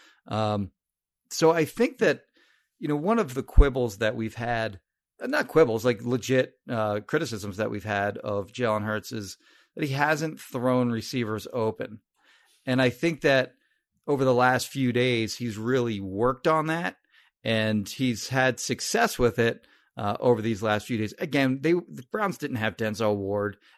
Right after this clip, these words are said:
and they didn't have Greg Newsome, their, their two starting quarterbacks. So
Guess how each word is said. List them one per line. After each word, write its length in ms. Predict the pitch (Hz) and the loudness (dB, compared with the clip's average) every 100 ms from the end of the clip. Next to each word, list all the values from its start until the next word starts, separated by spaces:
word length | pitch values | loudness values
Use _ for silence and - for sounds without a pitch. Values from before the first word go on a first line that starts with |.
| - | -6
and 80 | 120 | 0
they 60 | |
didn't 160 | 143 135 | 2 2
have 100 | 120 | -2
Greg 300 | 123 110 98 | -2 -4 -4
Newsome, 420 | 98 92 107 101 | -8 -6 -4 -4
their, 220 | 110 98 - | -4 -6 -6
their 120 | 104 | -8
two 180 | - 107 | -6 -8
starting 320 | - 107 101 | -4 -4 -4
quarterbacks. 540 | - 110 104 104 104 | -6 -6 -2 -2 -2
So 300 | - 117 110 | 0 2 2